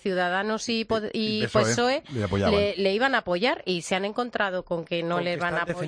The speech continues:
Speaker 3: defendiendo los privilegios de los
Speaker 1: Efectivamente.
Speaker 3: estibadores. <laughs> O sea, es una,
Speaker 1: Entonces,
Speaker 3: es el mundo al revés.
Speaker 1: me parece a mí que tenían que tener muy, muy en cuenta el tema de la multa, ¿eh?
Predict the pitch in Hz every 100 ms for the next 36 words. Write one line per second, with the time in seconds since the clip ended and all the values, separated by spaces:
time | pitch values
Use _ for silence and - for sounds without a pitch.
0 | 254 175 180 165 143 - 131 131 147 -
1 | 175 170 139 135 - 247 147 139 151 202
2 | 208 311 - - 339 285 254 262 262 294
3 | 302 - - 226 247 240 202 175 208 220
4 | 240 240 214 226 269 285 294 302 277 254
5 | 254 285 269 277 269 262 269 262 254 247
6 | 240 233 247 285 294 - 175 180 214 269
7 | 185 254 269 165 170